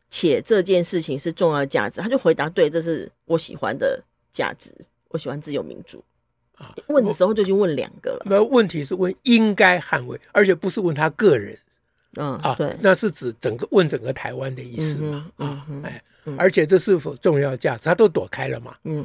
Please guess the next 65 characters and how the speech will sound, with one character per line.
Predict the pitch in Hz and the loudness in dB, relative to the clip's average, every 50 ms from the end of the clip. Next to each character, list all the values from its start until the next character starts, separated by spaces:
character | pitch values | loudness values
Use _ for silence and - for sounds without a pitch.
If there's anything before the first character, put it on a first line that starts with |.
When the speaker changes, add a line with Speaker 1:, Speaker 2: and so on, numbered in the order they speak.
| - - | -10 -8
Speaker 1:
嗯， | - - | -6 -4
Speaker 2:
啊， | 147 - | -4 -2
他 | - 180 185 | 0 0 0
只 | 175 139 - | 0 0 -6
说 | - - 143 | -8 -8 -8
他 | 135 139 143 147 | -6 -4 -4 -4
喜 | 135 - - - | -4 -6 -6 -4
欢。 | |
Speaker 1:
对， | |
我 | 160 160 | -4 -4
喜 | - 127 127 | -4 -6 -6
欢。 | 139 139 135 139 147 - _ _ _ _ _ _ _ | -6 -8 -8 -10 -12 -16 _ _ _ _ _ _ _
Speaker 2:
对， | 151 139 123 - | 0 0 0 -2
Speaker 1:
嗯。 | 151 151 165 - _ _ - | -6 -10 -14 -16 _ _ -4
Speaker 2:
所 | - - 240 254 | 2 6 6 6
以 | 247 190 165 | 6 4 2
他 | - - 175 180 | 0 -2 -2 -2
对 | 185 - - 196 165 143 | 0 4 4 4 4 2
中 | - - 185 180 | 2 0 2 2
间 | 175 175 180 170 165 | 4 4 4 2 2
选 | 156 - 139 107 104 | 0 -4 -6 -6 -6
民 | 104 110 113 123 - _ | -8 -12 -14 -14 -8 _
递 | - 160 135 | -4 -4 -4
出 | - - 151 139 | -4 -8 -10 -8
橄 | - 143 123 127 | -8 -8 -10 -10
榄 | 131 127 123 123 117 | -12 -14 -16 -20 -20
枝， | - - 120 110 107 127 _ _ _ _ _ _ _ _ | -20 -20 -20 -18 -18 -20 _ _ _ _ _ _ _ _
Speaker 1:
啊 | 147 151 | -6 -2
哈。 | |
Speaker 2:
然 | 147 135 143 | -2 0 0
后 | 147 160 151 147 - | 0 -2 -2 -2 0
避 | - 196 165 | 2 2 2
免 | 135 127 117 110 110 | 2 0 -4 -6 -4
掉 | - 139 131 127 | -4 -4 -4 -6
自 | - - 143 117 | -10 -12 -14 -14
己 | 107 110 | -14 -16
的 | 101 - 117 123 | -18 -20 -20 -20
责 | - - 135 113 104 | -16 -14 -12 -12 -10
任。 | 117 127 139 - - _ _ _ | -10 -10 -12 -12 -14 _ _ _
Speaker 1:
嗯。 | - 156 147 143 139 147 165 - | -4 -2 -2 -2 -2 -6 -10 -12
Speaker 2:
哎， | - 147 127 120 - _ _ _ _ _ _ _ - | -12 -14 -14 -14 -16 _ _ _ _ _ _ _ -12
Speaker 1:
嗯。 | 151 135 135 135 | -10 -10 -6 0
Speaker 2:
然 | - 170 185 | 2 2 4
后 | 214 | 4
我 | - 208 160 151 | 4 4 4 6
刚 | - 208 | 6 6
刚 | 214 208 | 4 4
讲 | 185 165 113 120 | 2 0 -2 -4
说， | 117 - 147 147 - _ _ _ _ _ _ _ | -6 -8 -8 -8 -8 _ _ _ _ _ _ _
从 | _ - - 190 196 220 233 | _ -4 0 0 2 2 2
喜 | 220 - - - 147 120 | 0 0 -2 -2 -4 -6
欢， | 117 - - 160 160 160 170 - - - | -10 -4 -2 0 0 0 -2 -4 -8 -6
我 | - 151 135 | -6 -4 -4
们 | 135 135 143 147 151 - | -4 -4 -6 -6 -8 2
正 | - 254 226 185 156 | 4 4 6 6 4
常 | - - 135 | -2 -6 -8
人 | 127 123 - 117 120 - | -10 -10 -14 -16 -18 -20
反 | _ - - 147 101 98 117 | _ -4 -2 -2 -2 -2 -4
应 | 156 156 135 120 | -4 -4 -4 -4
就 | - 139 135 | -4 -6 -8
是， | 120 - | -8 -10
那 | 135 131 139 131 135 | -8 -6 -4 -4 -4
就 | - 131 123 | -4 -4 -6
要 | 123 117 | -6 -6
捍 | 113 - - 143 | -8 -8 -8 -10